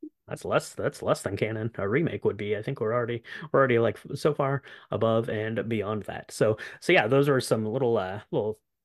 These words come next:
tidbits about kind of the ba-, the background of the character. Um, let's, uh, talk about some background of the actual character, uh, kind of the, the early life of here. So, um, the, the kotor, like, canon version of the exile here, uh, hails apparently from Dantooine,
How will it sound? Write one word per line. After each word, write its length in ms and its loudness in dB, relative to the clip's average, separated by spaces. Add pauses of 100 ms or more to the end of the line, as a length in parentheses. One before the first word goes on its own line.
(160)
tidbits 360 -4
about 240 -4
kind 120 -2
of 60 -6
the 80 -4
ba-, 180 -4
the 100 0
background 380 0
of 80 -8
the 80 -6
character. 440 -4 (320)
Um, 340 0
let's, 300 -2 (320)
uh, 180 -2
talk 200 -4
about 320 0
some 460 0
background 460 -4
of 200 -4
the 100 -2
actual 340 -2
character, 500 -6 (320)
uh, 220 0
kind 160 -2
of 100 -4
the, 380 -2 (120)
the 120 -6
early 200 0
life 280 2
of 80 -8
here. 220 -4
So, 360 2 (400)
um, 300 0
the, 320 0 (100)
the 160 -4
kotor, 460 -2
like, 160 -4
canon 340 -4
version 400 -6 (140)
of 320 -4
the 100 0
exile 400 -2
here, 360 0
uh, 260 -4
hails 420 0
apparently 540 -2
from 320 -6
Dantooine, 600 -6